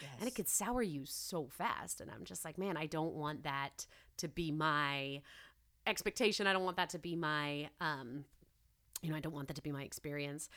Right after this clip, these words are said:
Speaker 1: So we've touched on this, but at the heart of all of this, okay, has to be Jesus at the heart of everything. So when we look at the list of expectation that God our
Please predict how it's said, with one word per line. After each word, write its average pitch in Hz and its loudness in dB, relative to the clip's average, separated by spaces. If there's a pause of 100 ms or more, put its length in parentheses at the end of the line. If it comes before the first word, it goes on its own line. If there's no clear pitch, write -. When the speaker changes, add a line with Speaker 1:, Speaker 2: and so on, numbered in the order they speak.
(160)
Speaker 1:
So 311 8 (100)
we've 254 0
touched 285 0
on 185 6
this, 156 0
but 185 -2
at - 0
the 226 2
heart 226 6
of 165 0
all 147 -2
of 131 -8
this, - -10
okay, 139 -6 (340)
has 185 2
to - -6
be 139 -6 (480)
Jesus 139 -2
at 151 -6
the 165 -4
heart 170 0
of 151 -2
everything. 143 -6 (260)
So 233 0 (840)
when 277 4
we 392 8
look 190 4
at - -2
the 170 -2
list 143 -4
of 143 -6 (100)
expectation - -2
that 147 -6
God 156 2
our 127 -2